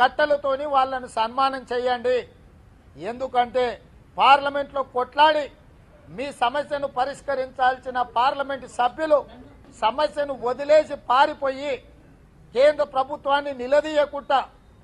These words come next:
రాష్ట్ర ప్రభుత్వం వరి కొనుగోలు చేయకుండా రైతులకు తీరని అన్యాయం చేసింది. కాబట్టి టీఆర్ఎస్ పార్లమెంటు సభ్యులను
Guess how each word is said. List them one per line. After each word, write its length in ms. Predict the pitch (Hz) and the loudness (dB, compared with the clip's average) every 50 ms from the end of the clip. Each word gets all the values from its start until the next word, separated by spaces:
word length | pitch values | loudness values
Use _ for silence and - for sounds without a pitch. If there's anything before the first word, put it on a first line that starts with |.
| _ _ - - - 135 175 | _ _ -20 -20 -10 -2 4
రాష్ట్ర 320 | 220 269 294 294 - 294 277 285 | 4 4 4 4 0 -6 -4 -2
ప్రభుత్వం 360 | 262 269 277 285 - 294 277 254 220 | -2 -2 -2 -2 -2 -4 -4 -2 0
వరి 160 | 240 277 311 - - 277 | -2 -2 -2 -4 -4 -4
కొనుగోలు 440 | 262 262 285 277 311 320 320 302 294 285 | -4 -2 0 4 6 6 6 4 0 0
చేయకుండా 460 | 285 285 277 269 277 277 262 277 269 262 240 240 | 2 2 2 2 -2 -8 -8 -6 -6 -4 -2 -2
రైతులకు 400 | 247 269 262 - 254 254 247 - - 247 | -2 -2 -4 -6 -8 -8 -8 -10 -14 -12
తీరని 320 | 285 320 320 302 294 285 277 | -6 -4 -2 -2 -2 -2 -4
అన్యాయం 280 | 277 277 277 269 269 254 240 | -4 -4 -4 -6 -6 -4 -4
చేసింది. 320 | 254 254 - 254 262 254 233 247 | -4 -4 -4 -6 -10 -6 -2 0
కాబట్టి 360 | 240 240 247 247 - 254 247 233 196 - - - - - - - - - - | 0 0 -2 -4 -4 -4 -6 -6 -6 -10 -20 -20 -20 -20 -20 -20 -20 -20 -18
టీఆర్ఎస్ 560 | 196 240 254 277 285 285 277 277 277 262 - - - | -10 -2 4 8 10 10 10 8 4 -2 -2 -2 2
పార్లమెంటు 520 | 254 254 262 269 262 262 247 262 262 254 262 208 - - | 4 4 4 2 0 -4 -6 -8 -8 -10 -12 -10 -2 0
సభ్యులను 520 | 233 247 247 302 302 302 302 285 285 277 | 0 0 0 0 4 4 4 4 4 0